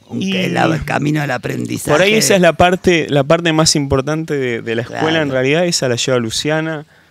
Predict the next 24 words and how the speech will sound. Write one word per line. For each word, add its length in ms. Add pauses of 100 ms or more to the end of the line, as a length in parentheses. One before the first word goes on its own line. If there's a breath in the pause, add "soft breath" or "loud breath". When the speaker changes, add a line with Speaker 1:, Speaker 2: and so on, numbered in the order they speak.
(140 soft breath)
Speaker 2:
que 100
es 60
como, 640 (140)
como 200
el 100
cable 260
a 60
tierra 460
de, 380
de 180
los 220
alumnos, 580
que 160
por 140
Speaker 1:
Qué 80
Speaker 2:
ahí 60
Speaker 1:
bueno. 100
Speaker 2:
tiene 180
más 320
el, 220
el 140
contacto 520
con 160
ellos 480